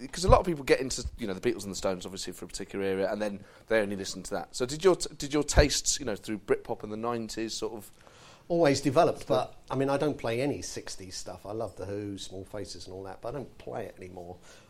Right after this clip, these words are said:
Speaker 2: I still play the Beatles. The Beatles have lasted, uh, t-, and, you know, This Boy,
Speaker 1: Yeah.
Speaker 2: it's a Beatles track,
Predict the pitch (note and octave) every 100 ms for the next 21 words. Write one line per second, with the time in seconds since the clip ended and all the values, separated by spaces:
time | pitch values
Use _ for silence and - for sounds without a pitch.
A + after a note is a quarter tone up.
0 | - B2 - F3 D3+ C3 A2+ C3 F2 F2+
1 | G#2 C3 C3 G#2+ F#2+ F#2+ - G2+ A2+ A#2+
2 | - F#2+ - - - - - G2 F#2 F2
3 | - F2+ F#2+ F#2 F2+ G2+ F2+ A2 - -
4 | A2+ A2+ - - - - G2 - C3+ B2+
5 | G#2+ - D#3+ A2 -